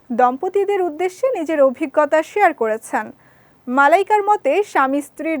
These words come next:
দুজনেরই আলাদা আলাদা সঞ্চয় থাকা উচিত, আর্থিকভাবে তাদের স্বতন্ত্র হওয়া উচিত। বিশেষ করে মেয়েদের ক্ষেত্রে এই বিষয়টি খুবই গুরুত্বপূর্ণ, কারণ বিয়ের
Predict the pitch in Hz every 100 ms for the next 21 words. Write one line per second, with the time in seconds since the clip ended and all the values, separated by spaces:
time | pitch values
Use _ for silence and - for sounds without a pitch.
0 | 240 247 262 262 285 370 381 254 247 240
1 | 254 254 254 403 494 - 392 359 330 269
2 | 254 220 220 214 - 214 _ - 226 -
3 | 285 254 285 311 453 - - _ 269 254
4 | 285 - 302 285 381 - 403 285 240 226
5 | 233 247 240 _ 254 269 277 - 392 381
6 | 262 240 247 254 - 262 - 381 523 -
7 | _ 277 269 247 247 370 359 330 415 -
8 | 415 403 320 247 240 220 233 226 220 202
9 | _ - 220 240 311 403 - _ - 311
10 | 370